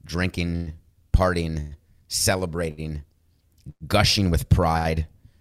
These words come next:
I am the father of the bride, and I milked it, by the way, Coca. There are lines at the bar, which I don't like at parties, so I wanted as many bars as possible, but there were lines. But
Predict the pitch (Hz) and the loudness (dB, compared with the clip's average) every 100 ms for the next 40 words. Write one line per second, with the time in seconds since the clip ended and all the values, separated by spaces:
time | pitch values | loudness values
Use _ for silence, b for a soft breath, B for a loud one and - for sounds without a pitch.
0 | b b b b b _ 78 92 90 80 | b b b b b _ -2 0 0 0
1 | 85 82 78 73 90 85 78 85 85 87 | -2 -2 -6 -6 -2 -2 -2 -2 0 0
2 | 76 90 131 110 98 92 - 71 69 82 | -2 0 2 4 2 0 -4 -6 -2 -2
3 | 73 78 92 95 127 104 92 90 95 98 | -2 -2 -2 -2 -2 -2 -6 -4 -2 -2
4 | - 80 71 82 85 80 - 65 67 87 | -4 -8 -4 -2 -2 -4 -6 -8 -6 -6
5 | 87 80 87 80 80 85 87 87 - 78 | -4 -6 -6 -6 -6 -4 -4 -6 -6 -8
6 | - B B - 80 90 90 80 73 87 | -10 B B -14 -8 -6 -6 -8 -6 -4
7 | 90 78 82 80 69 - 80 87 98 85 | -4 -4 -4 -6 -8 -6 -2 0 0 -4
8 | 82 80 71 85 92 90 92 - 80 | -6 -8 -4 0 2 2 0 -2 -4